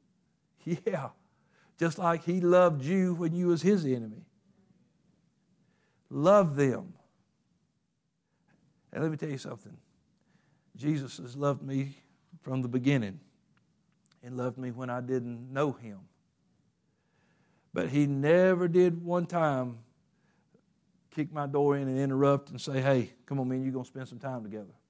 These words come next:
Loving your enemy doesn't mean you gotta take 'em out to eat. You can love them the way Jesus loves people. You can have mercy. Jesus was always waiting for me to open the door.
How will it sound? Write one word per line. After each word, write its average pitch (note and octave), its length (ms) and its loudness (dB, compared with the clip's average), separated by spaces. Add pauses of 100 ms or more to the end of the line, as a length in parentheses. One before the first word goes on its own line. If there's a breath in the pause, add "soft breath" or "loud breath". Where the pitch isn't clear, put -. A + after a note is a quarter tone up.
(1800)
Loving F#3 320 6
your F3 120 4
enemy F#3 360 4
doesn't D#3 280 4
mean E3+ 160 2
you D#3 80 -2
gotta D3+ 220 2
take D#3 280 -4
'em D3+ 80 -8
out D3+ 160 -4
to D#3 80 -12
eat. E3 240 -2 (2250)
You D#3+ 100 -6
can D3 220 -6
love E3+ 320 6
them C#3+ 440 -2 (480)
the C#3 80 -4
way D3+ 160 6
Jesus D3+ 520 4
loves C#3+ 280 0
people. - 460 -10 (960)
You B2+ 80 -18
can B2+ 120 -10
have B2 260 -4
mercy. F3 580 0 (800)
Jesus E3 400 4
was C3 120 -6
always E3+ 560 6
waiting D3 340 2
for A#2+ 360 -4
me D3 280 4
to B2 100 -2
open A2+ 320 -8
the G#2 60 -12
door. G2+ 300 -14